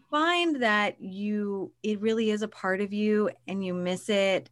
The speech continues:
and those serotonin, epi-, and, and all those great hormone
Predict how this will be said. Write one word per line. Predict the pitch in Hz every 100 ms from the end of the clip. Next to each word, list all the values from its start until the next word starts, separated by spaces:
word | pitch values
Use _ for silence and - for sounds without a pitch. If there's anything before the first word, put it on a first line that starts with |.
| -
and | 180 175 170 170
those | 160 165 165
serotonin, | 208 180 180 - 185 175 170 170 165 160 -
epi-, | 202 156 -
and, | - 180 165
and | 160 160 - - - - _ _ _ _ _ - -
all | 277 294
those | 262 247 214
great | - 185 190 185 175
hormone | - 185 175 170 160 120 175